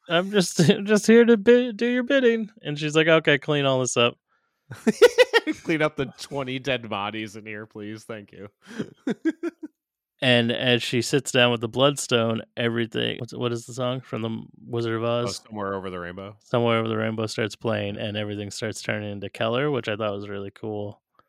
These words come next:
Speaker 1: Like, the
Speaker 2: Yeah.
Speaker 1: transitions done so amazingly.
Speaker 2: Big WandaVision vibes there.
Speaker 1: Yeah, yeah. Yeah, I didn't even think of that, but that's absolutely right. And then we cut to Jack Russell waking up in the woods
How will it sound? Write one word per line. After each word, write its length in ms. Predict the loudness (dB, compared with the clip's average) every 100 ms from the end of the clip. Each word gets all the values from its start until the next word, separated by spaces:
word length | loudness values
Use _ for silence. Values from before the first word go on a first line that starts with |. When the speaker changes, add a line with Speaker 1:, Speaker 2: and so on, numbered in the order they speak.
| _ _ _
Speaker 1:
Like, 120 | -10
the 80 | -6
Speaker 2:
Yeah. 60 | -2
Speaker 1:
transitions 760 | 0 -2 -2 -6 -6 -8 -12 -16 -20 -20
done 400 | -12 -10 -10 -14 -18 _ _ -14
so 300 | -4 -2 -2
amazingly. 640 | -6 -10 -10 -12 -12 -14 _ _ -12
Speaker 2:
Big 140 | -10
WandaVision 560 | -6 -4 -4 -10 -12 -12
vibes 300 | -10 -10 -10
there. 320 | -10 -10 -14 _ _ _ -4
Speaker 1:
Yeah, 380 | 2 4 4
yeah. 300 | 4 2 0 -4 _ -8
Yeah, 200 | -2 0
I 40 |
didn't 160 | 0 -2
even 140 | -6 -8
think 100 | -8
of 60 |
that, 180 | -6 -6
but 80 | -8
that's 200 | -10 -10
absolutely 460 | -12 -12 -14 -12 -10
right. 280 | -10 -12 -16 _ _ _ _ _ _ _ _ -10 -2
And 180 | 0
then 360 | 0 0 -2 -4
we 220 | 0 -2
cut 300 | 0 -4 -4
to 380 | 0 2 2 0 -4 _
Jack 400 | -6 2 2 2
Russell 320 | -2 -2 -2
waking 320 | -2 -4 -6
up 120 | -6
in 60 | -6
the 80 | -4
woods 460 | -2 -4 -6 -14